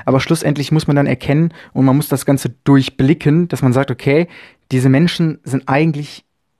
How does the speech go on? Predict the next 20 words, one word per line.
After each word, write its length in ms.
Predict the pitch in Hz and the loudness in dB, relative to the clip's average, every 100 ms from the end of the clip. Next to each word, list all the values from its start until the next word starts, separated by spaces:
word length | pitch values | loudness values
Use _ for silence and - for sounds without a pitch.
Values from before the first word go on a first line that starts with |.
| _ | _
sehr 280 | - 135 156 | -4 -2 0
arm 200 | 135 135 | 0 0
dran. 220 | 123 151 | 0 0
Und 100 | 117 | -2
ich 120 | 120 | -4
meine 160 | 139 180 | -2 0
das 80 | 175 | -2
jetzt 120 | 151 | -2
gar 120 | 165 | -2
nicht 140 | 156 135 | 0 -2
abwertend, 600 | 170 - 107 - 104 - | -4 -4 -4 -6 -10 -4
sondern 260 | 131 135 135 - - _ | 0 0 -2 -14 -20 _
solche 220 | 135 135 | -4 0
Menschen 520 | 156 202 - 170 160 - _ _ _ _ _ _ _ _ _ _ _ _ | 2 0 2 0 0 -4 _ _ _ _ _ _ _ _ _ _ _ _
müssen 380 | 156 160 214 - | 2 2 2 2
einem 180 | 147 147 | 2 2
leid 240 | 131 123 | 2 -2
tun, 520 | - 120 170 139 - | -4 -4 -4 -6 -14
weil, 560 | - 127 131 151 156 156 - _ - - - - | -6 -2 0 2 2 0 -6 _ -20 -20 -12 -2
naja, 400 | 131 156 170 | 0 2 2